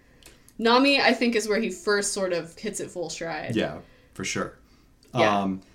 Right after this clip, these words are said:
Speaker 2: I think, I think there's some good s-, emotional stuff with Usopp, but that's not really, like, a flashback exactly.
Speaker 1: No, I think this was really, I think,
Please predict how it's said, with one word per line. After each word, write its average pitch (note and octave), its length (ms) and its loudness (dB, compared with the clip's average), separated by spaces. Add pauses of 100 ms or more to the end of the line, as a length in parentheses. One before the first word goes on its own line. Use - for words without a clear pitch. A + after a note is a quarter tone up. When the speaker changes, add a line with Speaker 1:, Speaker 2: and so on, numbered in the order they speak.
(300)
Speaker 2:
I B2 60 -6
think, C3+ 280 2 (600)
I C#3 60 -2
think D3+ 200 2
there's D#3 180 2
some B2 140 0
good A2+ 100 0
s-, - 140 -4 (100)
emotional G#2 360 -6
stuff G2 180 -6
with F#2+ 160 -12
Usopp, G2+ 280 -2
but F#2+ 80 -6
that's G#2 180 -2
not G2 260 -4
really, G#2 280 0
like, F#2 300 -4 (140)
a F2 80 -10 (360)
flashback E2+ 960 -6
exactly. - 600 -4
Speaker 1:
No, B3 400 10
I D4+ 100 4
think G4+ 220 2
this G#4 160 2
was F4+ 160 2
really, C4+ 320 0
I B3 100 0
think, F4 300 2